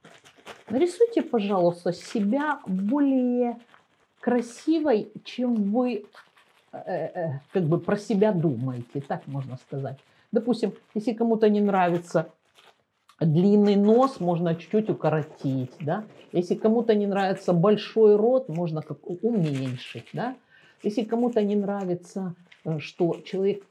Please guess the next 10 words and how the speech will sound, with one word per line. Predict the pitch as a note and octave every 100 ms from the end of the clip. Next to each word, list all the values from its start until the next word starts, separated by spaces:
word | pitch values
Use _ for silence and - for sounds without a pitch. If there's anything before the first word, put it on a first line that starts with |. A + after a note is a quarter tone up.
| -
немножечко | A3 A#3 A3 G#3 G3+ F3 - - -
уже | E3+ F3 F#3 - - - - C#4 -
и-, | A3 A3+
имеет | G#3+ G3+ F#3 F3+ -
морщины, | G3+ G#3 - - A#3+ A3+ E3+
можно | E3 F3+ F3+
эти | F3 F3+
морщины | F3+ F3+ - A3 G3
не | D#3+ F3
рисовать, | F3+ F3 E3 B2+ G#2+